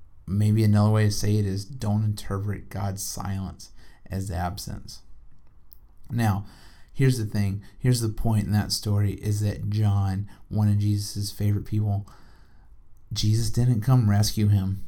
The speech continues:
Okay? It didn't mean that John, that Jesus didn't care about John. It didn't mean that Jesus didn't love John. It didn't mean that John did something wrong. He didn't. Okay? And, and Jesus tells him,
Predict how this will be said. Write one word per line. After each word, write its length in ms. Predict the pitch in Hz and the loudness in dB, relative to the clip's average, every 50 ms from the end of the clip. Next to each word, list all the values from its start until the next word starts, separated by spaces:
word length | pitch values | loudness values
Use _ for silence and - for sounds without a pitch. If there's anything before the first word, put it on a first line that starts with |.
| - - - - - - - - - | -10 -12 -16 -18 -18 -20 -16 -14 -6
Okay? 300 | 104 110 104 104 107 104 - - - | -2 0 2 2 0 -2 -6 -12 -6
It 180 | - 107 107 104 | -2 -2 -2 0
didn't 320 | - 107 107 110 107 - | 2 2 2 2 2 0
mean 300 | - 107 104 104 104 107 | 0 2 4 6 6 6
that 160 | 107 104 107 107 | 4 2 0 0
John, 560 | 107 110 101 98 92 87 - 104 101 95 - - | 2 2 2 2 2 0 0 -2 -2 -4 -8 -12
that 340 | - 73 92 101 104 107 107 | -6 -4 0 2 2 2 2
Jesus 360 | 104 107 107 107 107 104 104 | 2 4 6 6 6 6 4
didn't 260 | - - 107 107 104 104 | 4 4 4 4 4 4
care 280 | - - 107 104 107 | 4 4 6 6 6
about 260 | 104 104 104 82 - | 6 6 4 4 2
John. 380 | 107 110 104 104 107 107 101 - - | 2 4 4 6 6 4 2 2 0
It 140 | - 107 104 | 0 0 2
didn't 260 | 110 107 101 - 95 | 2 2 0 0 0
mean 320 | 101 104 104 104 104 104 101 | 2 2 4 4 2 2 0
that 120 | 98 101 | -2 -4
Jesus 320 | 104 107 104 104 101 101 | -4 -2 -2 -2 -2 -4
didn't 380 | 104 - 104 95 - 87 98 98 | -4 -4 -6 -4 -6 -6 -4 -2
love 240 | 101 104 104 104 104 | 0 2 2 2 2
John. 320 | 104 104 104 104 101 - | 4 4 6 6 4 4
It 120 | 101 104 107 | 2 2 2
didn't 220 | 107 101 - 98 | 2 2 2 2
mean 180 | 107 107 104 101 | 2 2 2 2
that 120 | 85 98 | 0 -2
John 320 | 104 104 104 101 101 104 | -2 -2 0 0 0 2
did 220 | 104 107 107 104 101 | 2 2 0 0 0
something 340 | 107 107 107 107 107 107 101 | 0 0 2 2 2 2 2
wrong. 380 | 98 101 107 107 104 104 104 - | 2 2 2 2 2 0 -2 -4
He 140 | - - 113 | -4 -2 0
didn't. 500 | 107 101 104 104 104 104 95 92 - - - - - - - - - - - - | 0 2 4 4 4 4 4 0 -4 -10 -18 -20 -20 -20 -18 -18 -20 -20 -18 -8
Okay? 280 | - 107 104 101 101 101 - - - - - - - - - - - - | -2 0 2 2 2 0 -4 -14 -20 -20 -20 -20 -20 -20 -20 -20 -18 -8
And, 400 | - 101 110 104 101 98 95 101 - - - - - - - - - - - | 0 2 4 4 4 2 0 -4 -8 -16 -18 -20 -18 -18 -18 -18 -20 -10 -4
and 240 | 107 107 104 104 | -2 -2 0 -2
Jesus 500 | 101 104 107 107 113 110 110 107 101 101 - - - - - | -2 -2 -2 -2 -2 0 -2 -2 -2 -4 -8 -14 -18 -16 -8
tells 280 | - - 107 107 104 | -4 -2 0 0 0
him, 220 | 104 104 101 101 | 0 0 -2 -4